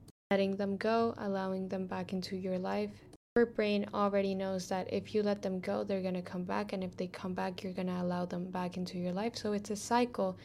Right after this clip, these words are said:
and it's a repeated pattern, and it's a habit. If you want to stop getting hurt, you have to break.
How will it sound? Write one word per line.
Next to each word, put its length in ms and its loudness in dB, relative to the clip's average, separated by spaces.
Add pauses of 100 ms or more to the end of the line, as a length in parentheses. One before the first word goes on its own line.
(240)
and 140 2
it's 200 0
a 100 2
repeated 560 0
pattern, 580 2
and 140 0
it's 240 -4
a 20 -4
habit. 520 2 (420)
If 200 2
you 220 4
want 300 0
to 100 -6
stop 600 -2
getting 340 0
hurt, 380 0 (200)
you 320 0
have 360 -4
to 120 -6
break. 560 -4